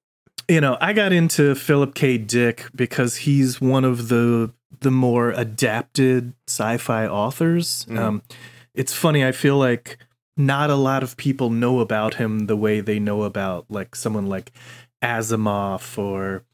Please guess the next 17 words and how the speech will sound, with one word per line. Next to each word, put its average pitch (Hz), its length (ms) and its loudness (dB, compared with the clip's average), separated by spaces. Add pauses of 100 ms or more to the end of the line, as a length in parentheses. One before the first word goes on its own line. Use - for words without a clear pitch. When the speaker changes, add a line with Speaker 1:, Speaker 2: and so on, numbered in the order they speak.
(240)
Speaker 1:
Arthur 113 260 -2
C. 107 220 -2
Clarke, 113 580 -2
but 104 300 -2 (460)
really, 131 800 2
um, 107 520 -2 (440)
Philip 135 280 2
K. 123 180 2
Dick's 123 300 -2
stories 110 420 0
kind 113 260 -2
of 98 140 -6
led 107 260 -2
them, 113 260 -4
lend, 131 500 0 (300)
lent 165 360 -2 (100)
themselves 104 1000 -4